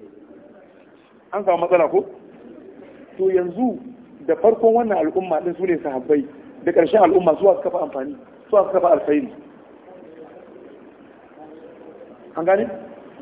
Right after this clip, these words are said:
Misul ummati, misulul madar, la yudra awwaluhu khairun am akhiruhu. Misalin al'ummata misalin ruwan sama ne, ba a iya ganewa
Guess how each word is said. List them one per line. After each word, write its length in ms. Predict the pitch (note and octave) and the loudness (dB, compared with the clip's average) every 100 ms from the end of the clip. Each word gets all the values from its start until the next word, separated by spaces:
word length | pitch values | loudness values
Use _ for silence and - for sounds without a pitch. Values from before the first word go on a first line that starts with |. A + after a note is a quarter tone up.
| - - | -20 -14
Misul 320 | - F#3 A3+ F#3 G3 | -2 0 4 4 4
ummati, 500 | G3 D#3+ - G#3+ A3 | 2 0 0 -8 -4
misulul 420 | E3 G3 G3+ E3+ D3 | -2 0 2 2 2
madar, 280 | A3 G#3 G#3 - - - - - | 4 4 2 -4 -18 -20 -16 -2
la 220 | D#3 F3 | 4 4
yudra 460 | F#3 G#3 E3 D#3 E3+ | 4 0 0 0 0
awwaluhu 540 | D#3 D3 G3 F3 D#3 F3+ | 0 2 2 2 2 0
khairun 340 | - G#3+ G3 D#3+ | 4 4 4 0
am 180 | D#3+ E3 | -4 0
akhiruhu. 500 | D#3+ E3 D3 A#2 A#2+ - - - - - _ _ _ _ _ - - | 0 0 -6 -6 -14 -20 -20 -20 -20 -20 _ _ _ _ _ -20 -14
Misalin 440 | D3+ F#3 G#3 G3 | -4 2 4 4
al'ummata 600 | E3+ D#3 F#3+ E3 D3+ F3 | 0 -4 0 2 4 2
misalin 400 | E3+ D3+ F3 E3 | 0 2 2 2
ruwan 240 | D3 E3+ E3 | 0 -2 0
sama 180 | F3+ D3 | -2 0
ne, 140 | D#3 | -2
ba 280 | C#3+ G#3 A3 | 4 4 4
a 160 | E3 F#3+ | 0 0
iya 120 | F3+ | -2
ganewa 520 | E3 E3+ D#3+ B2+ B2 | 0 0 -2 -6 -8